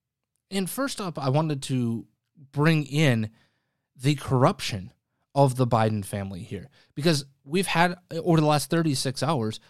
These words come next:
not one but two major stories break that are kind of intertwined. So let's start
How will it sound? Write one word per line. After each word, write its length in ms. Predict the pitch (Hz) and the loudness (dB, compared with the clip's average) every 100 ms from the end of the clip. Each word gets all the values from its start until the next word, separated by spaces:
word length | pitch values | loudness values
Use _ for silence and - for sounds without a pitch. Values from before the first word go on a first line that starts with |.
| _ | _
not 200 | 151 185 | -4 -2
one 180 | 156 190 | 2 4
but 240 | 143 139 - | 2 -2 -4
two 200 | 190 151 | 0 2
major 440 | 120 147 180 147 | 4 4 2 -4
stories 400 | - 175 147 123 | -2 0 0 0
break 300 | 160 151 143 | -2 -2 -2
that 120 | 135 | -2
are 80 | 131 | -2
kind 400 | 139 - 175 247 | -4 -2 2 2
of 100 | 170 | 0
intertwined. 720 | 151 139 123 110 107 98 - _ _ _ _ | -2 -4 -4 -8 -10 -10 -14 _ _ _ _
So 360 | - 196 180 - _ _ - | 0 2 2 0 _ _ -6
let's 360 | 170 262 - - | -2 -2 -4 -8
start 580 | - - - 156 143 | -8 -6 2 4 4